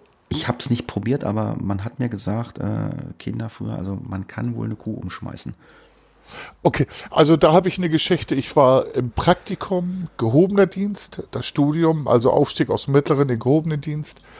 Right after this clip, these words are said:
Speaker 2: Und da war ich im Praktikum auf einer Dienststelle im Kreise Pinneberg und wir hatten Einsatz, wie es ganz oft ist, Kühe auf der Fahrbahn.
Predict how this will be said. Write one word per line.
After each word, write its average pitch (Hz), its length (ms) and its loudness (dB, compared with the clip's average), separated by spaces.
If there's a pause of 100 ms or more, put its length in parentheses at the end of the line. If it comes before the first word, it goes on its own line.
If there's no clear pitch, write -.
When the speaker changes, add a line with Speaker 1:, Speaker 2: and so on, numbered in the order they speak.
(600)
Speaker 2:
Und 127 320 4
da 123 100 6
war 135 80 8
ich 131 100 0
im 123 120 -2
Praktikum 160 600 2
auf 120 220 0
einer 117 80 4
Dienststelle 110 520 -2
im 95 120 -2
Kreise 113 380 0
Pinneberg 107 760 -2
und 127 160 -6
wir 123 140 4
hatten 120 180 -2
Einsatz, 143 600 0 (580)
wie 127 80 0
es - 100 -2
ganz - 280 2
oft - 280 2
ist, - 200 -2
Kühe 170 280 4
auf - 140 0
der 127 100 4
Fahrbahn. 80 540 2